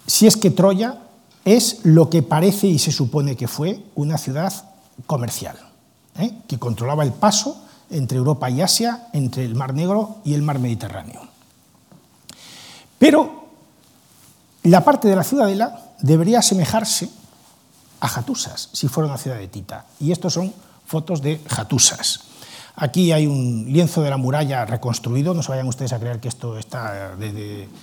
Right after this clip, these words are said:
¿eh? Esto está reconstruido en adobe. Este es el templo del dios de las tormentas, y lo que es sorprendente es que en Troya no se ha, no han aparecido estructuras de templos tan grandes como esta. Y desde luego esta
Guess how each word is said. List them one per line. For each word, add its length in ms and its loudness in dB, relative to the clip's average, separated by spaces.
¿eh? 160 -2
Esto 180 -2
está 160 0
reconstruido 580 -2
en 140 -4
adobe. 340 -6
Este 240 4
es 80 2
el 160 0
templo 320 2
del 160 -2
dios 160 -2
de 80 -6
las 160 -6
tormentas, 600 -10
y 80 0
lo 120 4
que 80 0
es 60 0
sorprendente 440 2
es 60 -2
que 140 -2
en 120 0
Troya 360 -2
no 160 -2
se 140 -6
ha, 100 -8
no 140 0
han 100 -4
aparecido 680 -6
estructuras 540 -6
de 100 -4
templos 600 -6
tan 160 -4
grandes 360 -2
como 280 -12
esta. 220 -12
Y 80 4
desde 220 4
luego 140 6
esta 220 0